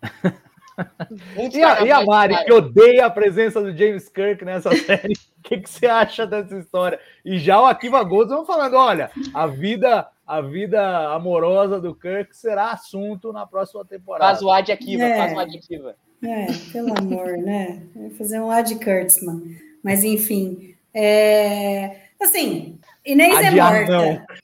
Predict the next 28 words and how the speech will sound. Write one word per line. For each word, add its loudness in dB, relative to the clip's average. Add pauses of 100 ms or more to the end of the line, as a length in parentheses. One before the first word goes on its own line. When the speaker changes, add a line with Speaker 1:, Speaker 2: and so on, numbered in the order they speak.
(180)
Speaker 3:
É, 2
é 2
anão. 0
Speaker 1:
Ad -2
anão. -2 (1040)
Speaker 3:
Tipo, -4
Inês 2
é 2
morta, 0
os 2
caras -2
querem -2
o -8
cara -4
ali, -6
entendeu? -8
Eu -10
não -8
gosto, -6
acho -8
que -14
é -12
prejudicial -10
pra -12
série, -8
é... -12
Mas, -8
enfim, -10